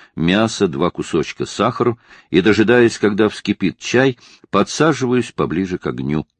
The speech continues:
Борюсь с усталостью. Чувствую, как тепло настойчиво овладевает мною, как голод отступает перед ним, и я незаметно для себя засыпаю. Когда я проснулся, была глубокая полночь.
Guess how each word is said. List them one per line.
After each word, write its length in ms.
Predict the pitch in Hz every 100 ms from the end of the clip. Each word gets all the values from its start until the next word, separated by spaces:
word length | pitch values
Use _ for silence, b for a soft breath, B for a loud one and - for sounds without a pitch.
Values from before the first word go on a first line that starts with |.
| _ _ _ _ _ -
Борюсь 440 | - 80 107 135
с 200 | - -
усталостью. 680 | 98 - 90 85 78 - 76 _ _ _ _ b b
Чувствую, 520 | - 139 - 110 107
как 220 | - 98 -
тепло 380 | 101 90 92
настойчиво 640 | 82 82 - 85 - 76 69
овладевает 600 | 71 65 95 135 127 120
мною, 400 | 113 120 117 110 B B
как 260 | - 92 80
голод 480 | 101 107 90 - -
отступает 800 | - 85 - 95 - 131 143 135
перед 280 | - 127 120
ним, 260 | 120 120 117 _ _ _ _
и 160 | 67 85
я 160 | 131 175
незаметно 580 | 76 71 71 71 67
для 140 | 55 60
себя 320 | - 60 62
засыпаю. 720 | 85 113 - - 65 65 64 _ _ _ _ _ _ _ _ _ _ -
Когда 300 | 76 76 78
я 80 |
проснулся, 640 | - 73 - 92 95 - 73
была 240 | 78 82
глубокая 580 | 69 73 69 85 - 76
полночь. 580 | - 73 57 60 -